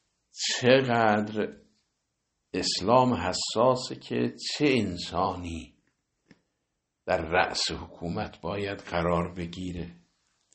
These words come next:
انسانی که درد جامعه را درد خودش بدونه، انسانی که فرمود هر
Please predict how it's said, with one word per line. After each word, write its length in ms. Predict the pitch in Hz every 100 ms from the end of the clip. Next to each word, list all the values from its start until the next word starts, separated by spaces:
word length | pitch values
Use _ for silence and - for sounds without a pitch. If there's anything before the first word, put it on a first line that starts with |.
| _ _ _ _ _ _ _ _ _ _ _ -
انسانی 840 | 104 101 87 104 127 131 123 113
که 320 | 110 117 110 - - -
درد 440 | 117 131 120 123
جامعه 600 | 117 113 107 98 98 104
را 360 | 101 98 90 82
درد 340 | 90 98 90
خودش 520 | 95 - 113 90 82 -
بدونه، 640 | 80 85 78 87 87 107 _ _ _ _ _ _ _ _ _ _ _ _ _ _ _ -
انسانی 680 | 95 87 110 123 123 120 107
که 520 | - 104 98 104 - _ _ _ _ _ _ _ _ _ _ _
فرمود 680 | 95 104 107 120 123 - - -
هر 640 | - 120 117 147 131 -